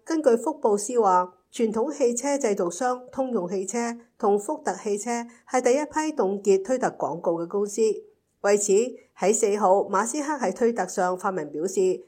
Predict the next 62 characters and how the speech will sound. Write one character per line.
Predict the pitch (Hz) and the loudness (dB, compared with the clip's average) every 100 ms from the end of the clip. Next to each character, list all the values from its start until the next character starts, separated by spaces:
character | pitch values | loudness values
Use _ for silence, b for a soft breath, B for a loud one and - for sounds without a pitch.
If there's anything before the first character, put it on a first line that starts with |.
| B | B
講 | B 180 233 | B 2 2
出 | 302 | 0
嗰 | 302 220 | -2 -2
啲 | 269 277 285 | -2 0 0
屈 | |
服 | 269 185 | 0 -2
於 | 240 285 | 0 -2
抵 | 285 170 | 0 -2
制 | 208 202 | -2 -2
壓 | 202 185 | -2 -2
力 | 185 | 0
嘅 | 202 | 0
廣 | 202 165 | -2 -2
告 | 208 208 | -2 -2
商 | 208 277 254 | -2 -2 -2
嘅 | 202 | -2
名， | 160 156 233 233 B B | -4 -4 -6 -8 B B
並 | 269 269 | 0 2
讓 | 254 240 | 2 2
佢 | |
哋 | 262 240 | 2 2
感 | 143 165 | 0 -2
到 | 185 180 | -2 -2
羞 | 214 202 | -2 -2
愧， | 180 151 180 - _ | -2 -2 -2 -4 _
咁 | 170 190 | -4 2
樣 | 190 190 | 2 2
我 | 185 | -2
哋 | 190 | -2
就 | 185 | -2
可 | 185 160 190 | -2 0 -2
以 | 202 202 202 | 0 2 2
反 | 202 151 214 | 2 -4 -4
制 | 214 | -2
佢 | 180 180 | 0 0
哋。 | 180 180 175 B B - | 0 -2 -4 B B 2
我 | 214 | 4
哋 | 262 233 | 6 4
亦 | |
都 | 233 - | 2 2
盡 | 233 196 | 2 2
咗 | 175 180 | 2 0
一 | 233 | 0
切 | - 180 190 | -2 -2 -2
嘅 | |
努 | 180 160 185 | -2 -2 0
力 | 175 - - | -2 -4 0
嚟 | 170 185 | 2 2
安 | 226 233 | 2 0
撫 | 233 175 202 | 0 0 0
激 | 240 | -2
進 | 226 190 | -2 -2
分 | 185 175 | -2 -6
子， | 180 175 226 233 B B | -4 0 0 -4 B B
但 | 262 | 2
係 | 277 | 4
由 | 233 185 | 4 2
於 | 214 311 | 2 0
激 | 330 | 0
進 | 320 226 214 | -2 -2 -2
團 | 196 151 165 | -4 -8 -6
體 | 170 170 240 | -4 -2 -4